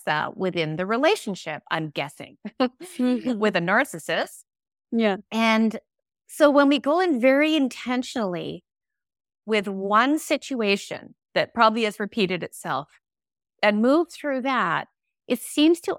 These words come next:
Speaker 1: unlock and heal a whole bunch of, you know, situations that had that same pattern. So it's a very intentional process, uh, but it, it's so beautiful. And I've come to just absolutely love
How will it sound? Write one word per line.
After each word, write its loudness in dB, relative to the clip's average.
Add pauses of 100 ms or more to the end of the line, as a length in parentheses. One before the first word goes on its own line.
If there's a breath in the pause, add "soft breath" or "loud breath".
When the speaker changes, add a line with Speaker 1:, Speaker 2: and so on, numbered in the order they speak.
(120)
Speaker 1:
unlock 2 (380)
and -4
heal 2
a -2
whole -2
bunch -2
of, -4 (180)
you 0
know, 0
situations -4 (260)
that -2
had -2
that -2
same -6
pattern. -10 (1080)
So 0
it's 0
a 4
very 2
intentional -2 (300)
process, -4 (760)
uh, -4
but 2
it, 2 (320)
it's 0
so -6
beautiful. -2
And -2 (1300)
I've 4
come -2
to -2
just -4
absolutely -2
love -2